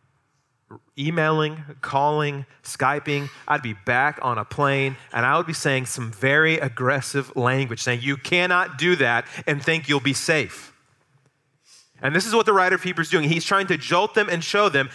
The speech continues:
"You cannot go back that way." Secondly, he is really worried, the writer of Hebrews, is what Lawson talked about last week at the end of his message, that it's really what we read at the beginning of this morning. He doesn't want them to stay spiritual babies either.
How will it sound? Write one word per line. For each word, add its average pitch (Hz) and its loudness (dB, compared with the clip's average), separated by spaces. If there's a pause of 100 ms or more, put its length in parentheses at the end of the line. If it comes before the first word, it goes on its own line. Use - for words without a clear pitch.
(100)
"You 147 -4
cannot 208 0
go 208 4
back 196 0
that 127 0
way." 95 -6 (720)
Secondly, 156 0 (140)
he 226 2
is 175 0
really 220 2
worried, 160 2
the 135 2
writer 170 4
of - -6
Hebrews, 147 0
is 135 -8
what 175 2
Lawson 170 4
talked 147 0
about 135 0
last 170 2
week 117 -2 (220)
at 127 -4
the 151 -2
end 156 0
of 147 2
his 175 2
message, 120 -4 (300)
that 139 0 (560)
it's 131 -10
really 170 2
what 143 2
we 139 4
read 139 4
at - -6
the 127 -10
beginning 139 0
of 117 -4
this 160 0
morning. 104 -4 (120)
He 156 0
doesn't 190 2
want 196 4
them 165 0
to 160 -2
stay 190 2
spiritual 190 2
babies 185 2
either. 190 2